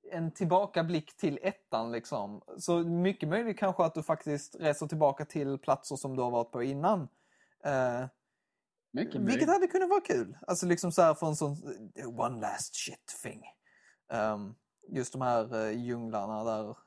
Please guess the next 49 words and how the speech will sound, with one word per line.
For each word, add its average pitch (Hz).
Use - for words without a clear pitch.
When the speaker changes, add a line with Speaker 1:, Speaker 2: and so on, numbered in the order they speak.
Speaker 1:
i, 110
från 113
ettan 113
och 120
så. 123
Det -
var 381
lite 214
Speaker 2:
Mm. 208
Speaker 1:
kul. 208
Eh, 156
men, 226
men. 123
Eh, 147
ska -
vi, 175
<laughs> -
ska, -
ska -
vi 180
köra 175
din 190
grej, 170
eller? 143
För 165
vi 165
har 160
redan 165
kört 170
i 160
snart 156
två 147
timmar. 139
Speaker 2:
Ja, 180
jag 175
tycker 208
vi 160
skiter 156
i 147
det 135
och 131
så 135
kör 135
vi, 127
eh, 123
Speaker 1:
Ja. 113
Speaker 2:
pitch -
nästa 120
gång, 113